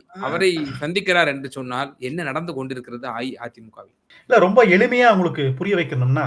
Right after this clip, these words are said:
Speaker 2: எடப்பாடி பழனிசாமி எந்த நிமிடம் தமிழ்நாட்டினுடைய முதலமைச்சராக பதவி ஏற்றாரோ, அந்த நிமிடத்துல இருந்தே அண்ணா திராவிட முன்னேற்ற கழகம் என்பது அமித்ஷா திராவிட முன்னேற்ற கழகமா மாறிவிட்டது.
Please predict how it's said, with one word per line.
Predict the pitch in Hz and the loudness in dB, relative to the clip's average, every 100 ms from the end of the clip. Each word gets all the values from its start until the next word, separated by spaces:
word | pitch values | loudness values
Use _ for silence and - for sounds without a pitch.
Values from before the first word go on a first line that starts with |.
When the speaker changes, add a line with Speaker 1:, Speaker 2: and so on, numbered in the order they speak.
| 117 | -2
Speaker 2:
எடப்பாடி | 131 180 233 262 233 196 | 0 2 4 4 2 2
பழனிசாமி | 180 190 196 190 175 151 170 202 - | 2 2 0 -2 -2 -2 -6 -8 -4
எந்த | 143 185 202 | -4 0 0
நிமிடம் | 196 170 190 214 220 240 | 0 -2 -2 0 0 -2
தமிழ்நாட்டினுடைய | 170 165 190 196 196 175 165 | -6 -2 -2 -2 -2 -4 -2
முதலமைச்சராக | 135 151 180 180 - 156 175 185 | -2 0 0 -2 0 0 0 -2
பதவி | - 170 160 | -2 -2 -2
ஏற்றாரோ, | 139 131 143 117 120 180 - _ _ _ | -4 -4 -4 -2 -4 -6 -12 _ _ _
அந்த | 131 202 220 226 | -4 0 2 2
நிமிடத்துல | 202 226 269 277 262 | 0 0 0 0 0
இருந்தே | 214 185 196 202 165 196 240 - _ | 0 2 0 0 2 2 2 -2 _
அண்ணா | 151 185 247 285 | -8 -4 0 2
திராவிட | 277 262 247 226 | 4 4 4 4
முன்னேற்ற | 202 185 196 196 214 | 0 0 -2 -4 -4
கழகம் | 175 175 175 | -2 -2 -4
என்பது | 160 143 139 196 - | -6 -6 -2 -2 -2
அமித்ஷா | 147 170 254 233 285 277 | -4 -4 -6 0 4 6
திராவிட | 240 226 202 | 6 6 4
முன்னேற்ற | 180 180 175 165 | -4 -8 -6 -6
கழகமா | 143 175 | -4 -4
மாறிவிட்டது. | 165 175 160 - | 0 0 -2 -8